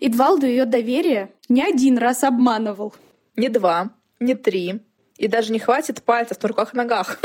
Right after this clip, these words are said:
Speaker 2: <laughs> сосчитать, сколько раз он ее обманывал.
Speaker 1: А она все ждет его.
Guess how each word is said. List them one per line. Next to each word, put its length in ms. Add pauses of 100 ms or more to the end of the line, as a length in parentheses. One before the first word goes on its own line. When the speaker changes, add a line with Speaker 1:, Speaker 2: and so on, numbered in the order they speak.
Speaker 2:
<laughs> 120
сосчитать, 600
сколько 420
раз 200
он 120
ее 160
обманывал. 600 (120)
Speaker 1:
А 180
она 240
все 220
ждет 480
его. 240